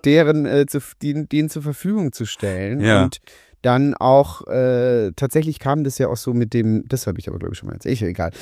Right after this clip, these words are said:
Speaker 1: Also, deswegen kam das ja auch so tatsächlich über das Mobbing, oder was heißt Mobbing? Heute nennt man das halt so, aber über dieses Ärgern.
Speaker 2: Hänseln.
Speaker 1: Äh,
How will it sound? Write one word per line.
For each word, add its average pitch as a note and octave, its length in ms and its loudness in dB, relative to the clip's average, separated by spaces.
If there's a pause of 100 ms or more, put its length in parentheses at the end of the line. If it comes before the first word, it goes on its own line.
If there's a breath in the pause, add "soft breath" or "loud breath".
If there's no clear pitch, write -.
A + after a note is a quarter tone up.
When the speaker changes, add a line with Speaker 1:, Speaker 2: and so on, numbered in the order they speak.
(200 loud breath)
Speaker 1:
Also, G#2+ 160 -2 (100)
deswegen B2 380 0
kam A#2+ 240 0
das D3+ 140 -4
ja B2 80 4
auch A2 100 0
so - 160 -4
tatsächlich C3 480 -4
über F3+ 200 2
das - 180 -2
Mobbing, B2 540 4 (500 soft breath)
oder - 200 -8
was D#2+ 140 -8
heißt - 240 -10
Mobbing? F2+ 540 -2
Heute A2+ 260 0
nennt F2+ 240 -6
man F2 100 -6
das F2+ 140 -12
halt D#2 120 -10
so, E2+ 180 -8
aber F#2 180 -4
über C#3 220 0
dieses A2+ 280 -4
Ärgern. A2 460 0
Speaker 2:
Hänseln. F2+ 560 2
Speaker 1:
Äh, B2 340 6